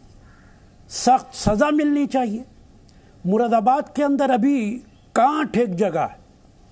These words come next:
वहाँ पे इससे उल्टा मामला है।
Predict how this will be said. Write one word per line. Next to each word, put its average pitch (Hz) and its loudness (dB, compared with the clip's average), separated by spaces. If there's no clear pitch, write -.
वहाँ 240 2
पे 302 0
इससे 294 -2
उल्टा 294 2
मामला 285 -2
है। 123 -12